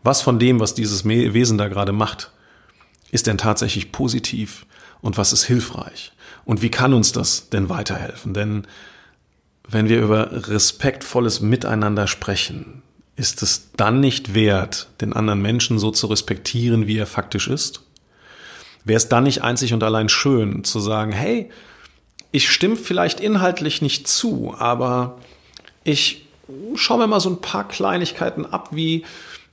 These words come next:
dieses junge Mädchen es schafft, eine Bewegung zu kreieren, die uns doch irgendwo auch hilfreich sein kann. Wenn nicht mit dem einen Hin-, Inhalt, dann vielleicht mit einem anderen Inhalt.“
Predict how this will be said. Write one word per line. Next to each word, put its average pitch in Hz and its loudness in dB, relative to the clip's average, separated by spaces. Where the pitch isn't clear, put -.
dieses 143 2
junge 143 4
Mädchen 135 2
es - 0
schafft, - -4
eine 117 0
Bewegung 123 2
zu - 0
kreieren, 117 -4
die 120 2
uns 113 2
doch - -2
irgendwo 113 2
auch 101 -4
hilfreich - 0
sein - -8
kann. - -10
Wenn 107 4
nicht 107 2
mit 101 0
dem 110 2
einen 110 0
Hin-, 147 2
Inhalt, 156 2
dann 117 0
vielleicht - -2
mit 117 -4
einem 120 -2
anderen 160 -2
Inhalt.“ - -10